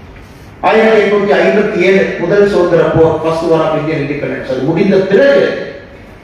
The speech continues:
பிரிட்டிஷ் கிரவுன் டைரக்டா இந்தியாவை கண்ட்ரோல் எடுக்கிறாங்க. அது வரைக்கும் பாத்தீங்கன்னா பார்லிமெண்டினுடைய பவர்ஸ் ஈஸ்ட் இந்தியா கம்பெனி கொடுத்திருக்காங்க. ஈஸ்ட் இந்தியா கம்பெனி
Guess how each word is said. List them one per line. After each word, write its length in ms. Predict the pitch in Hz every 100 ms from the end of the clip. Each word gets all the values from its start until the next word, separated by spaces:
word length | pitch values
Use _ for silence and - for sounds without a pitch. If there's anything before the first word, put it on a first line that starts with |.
| -
பிரிட்டிஷ் 420 | 214 139 - -
கிரவுன் 300 | 214 240 -
டைரக்டா 300 | - 170 - 160
இந்தியாவை 240 | 160 - -
கண்ட்ரோல் 280 | - 143 131
எடுக்கிறாங்க. 340 | 117 123 - -
அது 100 | 139 143
வரைக்கும் 280 | 165 160
பாத்தீங்கன்னா 340 | 147 147 151 - 143
பார்லிமெண்டினுடைய 800 | 147 - 202 185 - 170 165 160 151
பவர்ஸ் 320 | 151 233 240 170
ஈஸ்ட் 180 | 190 196
இந்தியா 160 | 180 160
கம்பெனி 220 | - 127 127
கொடுத்திருக்காங்க. 480 | - - - - - - - - - - - - - - 165
ஈஸ்ட் 200 | 202 214
இந்தியா 180 | 190 190
கம்பெனி 280 | 175 - 254